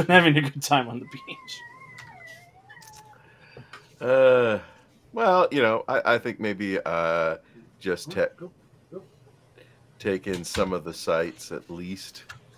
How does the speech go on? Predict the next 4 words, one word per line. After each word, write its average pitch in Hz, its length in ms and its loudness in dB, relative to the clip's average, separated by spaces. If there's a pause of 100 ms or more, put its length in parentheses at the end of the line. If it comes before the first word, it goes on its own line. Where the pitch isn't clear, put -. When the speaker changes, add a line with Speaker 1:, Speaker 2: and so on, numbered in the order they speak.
(240)
Speaker 2:
Um, 73 720 -6 (280)
you 190 100 -10
know, 131 200 -2 (580)
eh, 311 300 -8